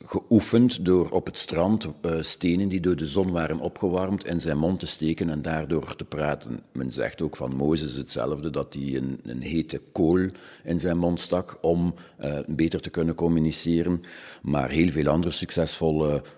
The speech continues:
zowel filosofen als, als Aristoteles, als wetenschappers zoals Newton, ehm, Darwin en, en dergelijke meer, maar ook, eh,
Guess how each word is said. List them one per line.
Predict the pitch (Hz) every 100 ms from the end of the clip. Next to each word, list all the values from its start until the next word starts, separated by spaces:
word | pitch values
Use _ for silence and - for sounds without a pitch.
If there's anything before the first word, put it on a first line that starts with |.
| - _ -
zowel | 92 69 69 -
filosofen | - 78 67 69 73 78 85
als, | 76 65
als | 78 71
Aristoteles, | 71 69 - 78 76 90 76
als | 69 -
wetenschappers | 69 80 90 - 85 85 -
zoals | 87 76 73
Newton, | 82 78 80 92 85 90
ehm, | - 82 76 73 71 69
Darwin | 80 76 82 82 85 90 -
en, | 78 73 73 71 71
en | - 67 69
dergelijke | 73 71 -
meer, | 73 113
maar | 95 87 -
ook, | 87 87 - - - - -
eh, | -